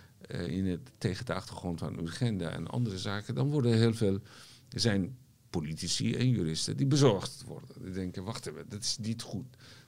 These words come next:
Tast ook aanzien van de rechter. En uiteindelijk is ook zinloos, want, eh, die toetsing p-,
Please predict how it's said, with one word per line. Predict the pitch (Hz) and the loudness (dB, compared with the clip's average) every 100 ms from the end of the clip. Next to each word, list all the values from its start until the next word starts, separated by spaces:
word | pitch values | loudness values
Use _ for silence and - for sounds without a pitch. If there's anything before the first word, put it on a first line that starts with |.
| - | -12
Tast | - 135 - - | -4 -2 -2 -2
ook | 127 127 - - | -6 -6 -8 -4
aanzien | 143 127 98 82 73 | 0 2 0 -2 -6
van | - 69 | -8 -8
de | 69 | -8
rechter. | - - - - - - _ - _ _ _ - - - - - - - - - - - - - _ _ _ | -10 -12 -12 -14 -18 -18 _ -20 _ _ _ -20 -20 -20 -20 -20 -20 -20 -20 -20 -20 -20 -20 -20 _ _ _
En | 113 110 - - | 2 2 2 -2
uiteindelijk | - 107 98 90 | 2 4 4 2
is | 82 98 | 2 0
ook | 82 | 2
zinloos, | 101 92 82 98 - | 4 4 4 2 2
want, | 92 92 95 - | 2 2 2 2
eh, | 98 92 | 2 2
die | 95 | 0
toetsing | 98 113 - 95 95 | 0 2 4 4 2
p-, | - | -2